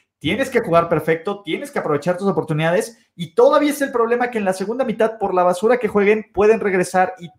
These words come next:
y cerrar este partido con ciertas jugadas. ¿Y qué fue lo que pasó? Justo esto,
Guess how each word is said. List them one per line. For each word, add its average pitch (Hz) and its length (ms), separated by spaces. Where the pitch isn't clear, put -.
y 160 340
cerrar 170 320
este 196 200
partido 175 420
con 151 180
ciertas 175 400
jugadas. 160 520
¿Y 143 120
qué 202 120
fue 233 120
lo 226 100
que 226 100
pasó? 208 400
Justo 247 420
esto, 151 380